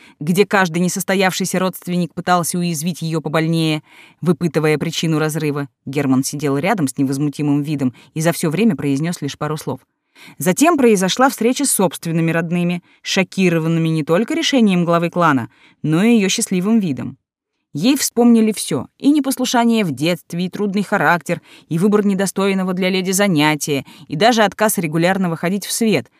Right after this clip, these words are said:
хотя это было совсем не обязательно. «Но теперь я свободна. Свободна!» Райвер повторяла это снова и снова, как будто не могла наговориться или поверить.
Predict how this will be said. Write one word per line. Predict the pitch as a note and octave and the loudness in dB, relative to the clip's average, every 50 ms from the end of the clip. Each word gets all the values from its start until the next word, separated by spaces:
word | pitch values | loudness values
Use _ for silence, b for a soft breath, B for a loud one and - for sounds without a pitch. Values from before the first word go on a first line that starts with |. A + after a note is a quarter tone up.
| _ _ | _ _
хотя | - - C3 A#2+ - D3+ | -10 -8 -8 -6 -6 -6
это | D3 D#3 D3 | -6 -6 -6
было | D3+ D3+ C#3 | -6 -6 -6
совсем | - D#3 - - D3+ D3+ | -6 -8 -6 -4 -2 -2
не | C#3+ C#3 | -2 -2
обязательно. | C#3+ D#3+ D#3 C#3+ A2+ - - F2+ - - _ _ _ _ _ _ _ _ _ _ _ _ _ _ _ _ _ _ _ _ _ - | -2 -4 -6 -8 -10 -10 -12 -14 -14 -16 _ _ _ _ _ _ _ _ _ _ _ _ _ _ _ _ _ _ _ _ _ -8
«Но | C#3+ D#3 F3 F#3 G3 G3 | -2 0 4 4 4 4
теперь | - - G3 - - F#3+ G3 G3 | 4 0 0 4 6 6 6 6
я | F#3 C#3 E3+ E3 | 4 2 0 -2
свободна. | - - - D#3 C#3+ C3 C3+ B2+ A#2+ - - C3 - _ _ _ _ _ _ _ _ _ _ _ _ _ _ _ _ _ | -2 -4 -4 -6 -6 -4 -6 -8 -8 -10 -14 -18 -18 _ _ _ _ _ _ _ _ _ _ _ _ _ _ _ _ _
Свободна!» | - - - - F3 E3 G#3+ A3+ A#3 D#3 C3+ D#3 F#3 G3+ A#3 A#3+ A#3+ A3 D#3+ C#3 D#3+ F#3 G3 G#3 G3+ F#3 D#3 C3+ - _ _ _ _ _ _ _ _ _ _ - | -4 -2 -2 0 2 6 6 6 6 4 0 2 4 6 8 8 6 4 4 2 4 4 4 4 4 2 0 -2 -6 _ _ _ _ _ _ _ _ _ _ -2
Райвер | D#3 E3+ E3+ E3 D#3 D#3 C#3+ | 0 2 2 2 0 -2 -4
повторяла | - D#3+ D#3 - - D#3 D#3+ D#3 D#3 | -8 -10 -10 -8 -6 -4 -2 -2 -2
это | D#3 D3 - D3+ | -4 -4 -6 -6
снова | - - E3 D#3 D3+ | -4 -4 -2 -2 -2
и | D3+ C#3+ | -4 -4
снова, | - - G3 G#3 E3+ | -2 -2 -2 -2 -2
как | C3+ C#3 C#3 C#3+ | -4 -4 -6 -8
будто | D3+ D3 D#3+ | -8 -6 -4
не | D#3+ D#3+ D#3+ | -4 -2 -2
могла | D#3+ D3+ D#3+ D#3+ | -2 -2 -2 -2
наговориться | D#3+ D#3+ D3 D3+ D3 E3+ F3+ F#3 E3+ C3+ - - B2 - _ _ _ _ _ _ _ _ _ _ | -2 -2 -4 -4 -4 -2 -2 -2 -4 -4 -6 -6 -8 -8 _ _ _ _ _ _ _ _ _ _
или | - F#3 D#3+ D3 | -4 -4 -2 -2
поверить. | - D#3+ D#3+ D#3 C#3+ C3 B2 A#2 - - | -2 -4 -2 -2 -4 -4 -6 -10 -14 -20